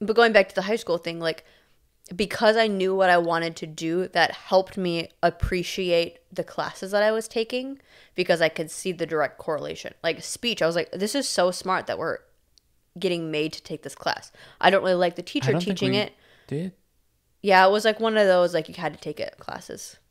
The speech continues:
Speaker 2: I don't think
Speaker 1: Senior year, like, every, like, yeah, it was either you had one or the other teacher, but it was one of those, like, English classes that you had to take.
Speaker 2: I disagree, but
Speaker 1: Okay.
Speaker 2: sure.
Speaker 1: I'm surprised that you would have taken it then.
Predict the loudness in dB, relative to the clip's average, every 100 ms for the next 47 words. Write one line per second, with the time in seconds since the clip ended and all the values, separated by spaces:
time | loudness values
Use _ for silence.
0 | _ _ _ _ _ _ _ -20 -10 -10
1 | -10 -16 -18 _ _ _ _ _ -20 -18
2 | -8 -2 0 2 4 4 4 0 0 0
3 | 0 -2 -4 -2 0 0 -2 -2 -2 -4
4 | -4 -4 -2 -4 -4 -4 -4 -4 -6 -6
5 | -4 -2 -4 -4 -6 -6 -6 -2 -2 -2
6 | -4 -4 -6 _ _ _ _ _ _ _
7 | _ _ -8 -4 -2 -4 -4 -6 -6 -10
8 | -10 -10 -10 -12 -14 -20 _ _ _ _
9 | -8 -6 -6 -10 -8 -8 -8 -12 _ _
10 | -6 -6 -8 _ -2 2 0 -2 _ _
11 | -18 -16 -16 _ -8 -6 -2 -2 -2 -2
12 | -4 -6 _ _ -20 -16 -14 -14 -12 -12
13 | -12